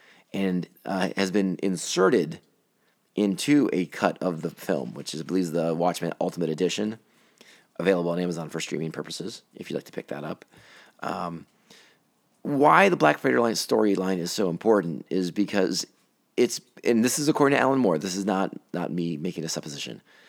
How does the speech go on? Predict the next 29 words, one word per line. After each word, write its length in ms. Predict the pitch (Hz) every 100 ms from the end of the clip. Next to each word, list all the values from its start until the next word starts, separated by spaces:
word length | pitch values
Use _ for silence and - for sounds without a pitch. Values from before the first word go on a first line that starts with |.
| - _ -
uh, 180 | 87 - _ _ -
that, 300 | 110 120 123
that, 300 | 120 - 110
that 260 | 120 127
is 140 | 113 -
Adrian 540 | 101 98 95 90 87
Veidt's 400 | 76 78 - - _ _ _ _ _
story. 680 | - - 98 87 78 65 - _ _ _ _ _ _ _ _ _ _ _ _ _ -
Why 320 | - 98 104
he 420 | 101 110 107 101
is 160 | 90 65
able 280 | 98 90 92
to, 440 | 98 92 85 82 _ _ _ _ _ _ _ _ _ _ _ _ _ _ _ _ _ _ _ _
why 420 | - 147 151 190 202
he 120 | 180
comes 280 | 185 160 147
up 80 |
with 60 | -
the 80 | 113
plan 220 | 123 113
that 60 | 107
he 40 |
comes 260 | - 98 87
up 120 | 85
with 140 | 85
in 100 | -
the 80 | 87
comic 340 | - 82 71
book. 240 | - -